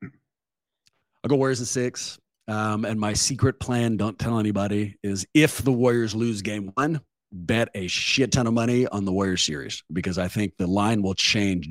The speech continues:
drastically. I think the public will panic. And I think that three to one kind of upside will switch almost immediately. And then hopefully I'll earn some money. Ultimately, my call is, yep, Warriors in six.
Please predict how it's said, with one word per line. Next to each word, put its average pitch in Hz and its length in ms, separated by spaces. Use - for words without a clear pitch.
drastically. 92 1040
I 92 60
think 92 180
the - 80
public 104 380
will 85 100
panic. 139 520
And 98 120
I 95 60
think 98 220
that 98 160
three 123 480
to 117 80
one 113 420
kind 107 220
of 95 160
upside 151 520
will 92 120
switch - 840
almost 113 500
immediately. 190 760
And 104 120
then 107 320
hopefully 117 580
I'll 110 180
earn 110 100
some 107 140
money. 131 340
Ultimately, 123 280
my 110 160
call 120 260
is, 135 220
yep, 104 260
Warriors 87 260
in 80 60
six. - 300